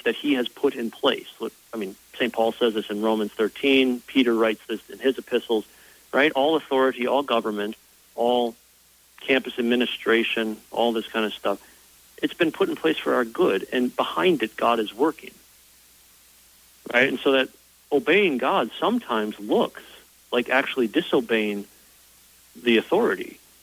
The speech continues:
But these martyrs were clear. They're saying, "No, no, we're not disobeying you. We're, we're submitting to your authority, even if that means we're well, we're willing to receive, we're ready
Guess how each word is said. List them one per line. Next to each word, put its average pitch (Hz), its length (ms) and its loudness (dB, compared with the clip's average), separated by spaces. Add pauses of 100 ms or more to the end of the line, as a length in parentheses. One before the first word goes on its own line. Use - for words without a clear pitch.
(120)
But - 120 -4
these 165 180 2
martyrs 170 380 2
were 131 120 -2
clear. 175 440 0
They're 101 100 -2
saying, 123 260 -2
"No, 147 420 -2 (140)
no, 208 120 2
we're 185 80 4
not 214 140 2
disobeying 101 500 -4
you. 101 240 2
We're, 135 260 2 (260)
we're 131 100 0
submitting 135 840 0 (240)
to 127 100 0
your 113 200 4
authority, 110 420 2 (100)
even 262 180 4
if 190 120 -2
that 185 140 0
means 143 380 0
we're 165 120 4
well, 170 400 0 (120)
we're 220 180 0 (120)
willing 214 300 2
to 196 100 -8
receive, 175 460 -2
we're 143 100 0
ready 127 480 -2